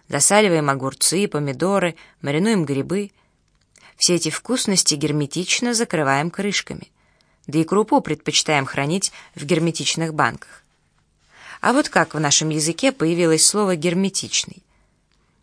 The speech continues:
Великого египетского мудреца по имени Тот греки называли Гермесом.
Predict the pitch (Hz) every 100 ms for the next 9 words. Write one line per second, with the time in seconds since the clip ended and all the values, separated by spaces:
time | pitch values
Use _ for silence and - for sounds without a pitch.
0 | _ - 135 175 262 - 247 220 160 214
1 | 185 - 170 165 156 135 135 - - 208
2 | - - 139 135 131 131 - - _ -
3 | 226 285 - - _ _ _ - 139 180
4 | 277 285 202 156 165 202 196 151 180 165
5 | 127 - -